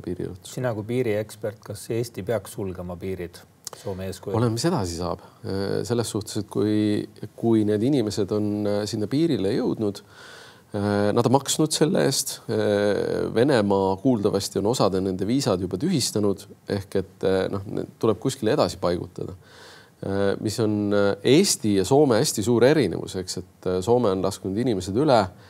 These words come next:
Speaker 1: ja siis hakanud nendega tegelema. Need kolmkümmend, äh, noh, suurusjärk kolmkümmend, millest on räägitud või kellest on räägitud siis, äh, meedias, äh, Eesti on need, äh, peatanud nende,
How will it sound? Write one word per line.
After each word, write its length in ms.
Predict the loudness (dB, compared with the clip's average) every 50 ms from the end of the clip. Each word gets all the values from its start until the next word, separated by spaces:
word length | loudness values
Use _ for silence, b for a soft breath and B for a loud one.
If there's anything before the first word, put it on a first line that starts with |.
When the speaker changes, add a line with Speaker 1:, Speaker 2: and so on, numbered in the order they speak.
| B B B B B B B _ -4
Speaker 1:
ja 100 | -2 2
siis 220 | 4 4 6 4
hakanud 320 | 4 2 2 -2 0 0
nendega 280 | -2 0 0 -2 -2 0
tegelema. 500 | -2 -2 -2 -2 -2 -2 -2 -4 -4 -6 -8 b b b b b b b b b -12 -4 2
Need 240 | 4 4 4 4 2
kolmkümmend, 800 | 2 2 4 4 4 2 0 0 2 2 2 2 0 -2 -4 -2 0 2
äh, 460 | 2 2 2 2 2 2 0 0 -2
noh, 80 | -2 0
suurusjärk 480 | 2 4 4 4 2 2 0 -2 -2
kolmkümmend, 480 | 2 4 4 4 4 0 0 0 0 -2
millest 320 | -2 -4 -4 -4 -4 -6
on 80 | -4 -2
räägitud 480 | 0 0 0 0 -2 -4 -2 -4 -4 -2
või 80 | -2 -2
kellest 260 | 0 -2 -2 -4 -6 -6
on 80 | -4
räägitud 400 | -2 -2 0 -2 -4 -6 -6 -10
siis, 380 | -10 -8 -8 -8 -6 -6 -6 -6
äh, 140 | -4 -4 -2
meedias, 380 | -2 0 0 0 0 0 -2 -4 -8 B B B B B B B B B B B B B B
äh, 400 | -4 -2 0 0 0 2 2 2 4 6 6
Eesti 300 | 6 4 4 4 4 4
on 160 | 4 4 4 2
need, 380 | 2 0 0 -2 -8 -14 -6 -2
äh, 220 | 0 0 0 0 -2 0
peatanud 600 | 4 6 6 6 6 4 2 0 0 0 0 0 0
nende, 220 | -2 0 2 0